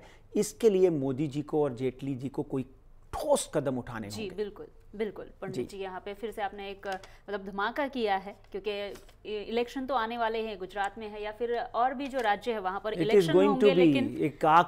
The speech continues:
Speaker 1: का दरिया है और डूब के जाना है।
Speaker 2: जी, बिल्कुल,
Speaker 1: हाँ, ये
Speaker 2: बिल्कुल,
Speaker 1: बात
Speaker 2: बिल्कुल।
Speaker 1: ध्यान से सुन लीजिए। Definitely हम इन पांचों, चारों राज्यों के भविष्य आपकी तरफ, आपको जरूर पेश करेंगे, क्योंकि अभी भी कहीं ना कहीं, अ,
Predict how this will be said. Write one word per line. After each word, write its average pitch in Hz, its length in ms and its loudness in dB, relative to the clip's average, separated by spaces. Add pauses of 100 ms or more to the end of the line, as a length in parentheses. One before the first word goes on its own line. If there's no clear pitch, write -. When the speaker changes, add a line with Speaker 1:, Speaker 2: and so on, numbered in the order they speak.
Speaker 1:
का 170 80 4
दरिया 147 380 6
है 139 200 2
और 131 100 -2
डूब 139 220 -2
के 131 140 -6
जाना 107 320 -8
है। 87 200 -14
Speaker 2:
जी, 214 220 -6
बिल्कुल, 180 400 -4
Speaker 1:
हाँ, - 60 -12
ये - 60 -16
Speaker 2:
बिल्कुल, 135 220 -2
Speaker 1:
बात 139 140 0
Speaker 2:
बिल्कुल। 123 80 -6
Speaker 1:
ध्यान 160 220 2
से 165 160 -2
सुन 139 180 -4
लीजिए। 123 360 -4 (360)
Definitely 214 600 6
हम 208 160 2
इन 196 120 2
पांचों, 180 480 2 (240)
चारों 170 320 4
राज्यों 170 380 4
के 170 200 4
भविष्य 147 640 -2
आपकी 151 280 -2
तरफ, - 340 -2 (120)
आपको 147 320 -2
जरूर 147 460 6
पेश 151 180 2
करेंगे, 123 460 -4 (320)
क्योंकि 156 360 0
अभी 170 400 0 (340)
भी 165 440 2 (380)
कहीं 185 300 4
ना 185 120 2
कहीं, 151 520 -2 (600)
अ, 139 320 -4